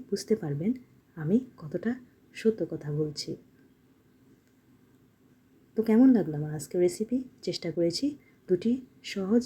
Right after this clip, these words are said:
রেসিপি আপনাদের সাথে শেয়ার করার জন্য। দেখতে যেমন আকর্ষণীয় সুন্দর, খেতে হয় তেমন দারুণ সুস্বাদু।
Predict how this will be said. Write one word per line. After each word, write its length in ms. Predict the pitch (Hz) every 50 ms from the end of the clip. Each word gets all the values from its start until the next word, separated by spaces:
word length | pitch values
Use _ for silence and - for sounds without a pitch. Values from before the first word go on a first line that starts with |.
| - - - -
রেসিপি 440 | 170 175 175 175 - 208 - - 175 175
আপনাদের 340 | 165 160 - 165 151 165 -
সাথে 160 | - 170 - 226
শেয়ার 280 | - - 226 208 160 147
করার 260 | - 156 151 139 143
জন্য। 280 | 147 - 147 147 156 151 147 147 - _ _ _ _ _ _ _ _ _ _ -
দেখতে 240 | 170 180 - - 220
যেমন 280 | 214 226 226 226 226 233 220
আকর্ষণীয় 520 | 190 175 - 196 - - 214 208 214 226 214 -
সুন্দর, 280 | 220 214 214 214 269 277 -
খেতে 280 | - - 185 170 - 175
হয় 200 | 175 156 180 247 269 - - -
তেমন 260 | - 160 160 165 160 156 143
দারুণ 260 | 151 156 165 180 185
সুস্বাদু। 560 | 165 - - 147 147 - - 156 147 139 -